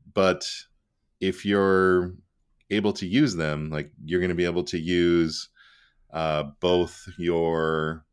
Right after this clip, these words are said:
uh, items and your skills to add to your venture, which is going to really reduce those costs, um,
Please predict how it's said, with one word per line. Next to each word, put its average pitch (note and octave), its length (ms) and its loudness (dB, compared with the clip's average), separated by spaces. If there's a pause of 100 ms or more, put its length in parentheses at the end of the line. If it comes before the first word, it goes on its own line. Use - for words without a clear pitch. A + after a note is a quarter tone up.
(160)
uh, D2+ 380 -6 (100)
items F2+ 460 -2
and C2+ 260 -10
your C#2 100 -10
skills F#2 800 0 (120)
to D2+ 260 -10
add C#2+ 180 -8
to - 80 -12
your C#2+ 100 -6
venture, E2 540 0
which D#2 260 -6
is D#2 120 -6
going E2 360 -6
to E2 140 -10
really F#2 320 -2
reduce D#2 440 -6
those C2+ 180 -8
costs, - 560 -12 (160)
um, - 540 -16